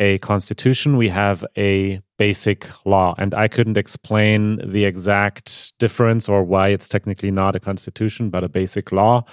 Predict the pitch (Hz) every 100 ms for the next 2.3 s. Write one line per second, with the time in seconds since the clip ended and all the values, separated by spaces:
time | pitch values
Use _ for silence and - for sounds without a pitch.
0 | - - _ _ _ _ - 101 - 95
1 | - 92 92 87 90 82 - - 104 95
2 | 98 82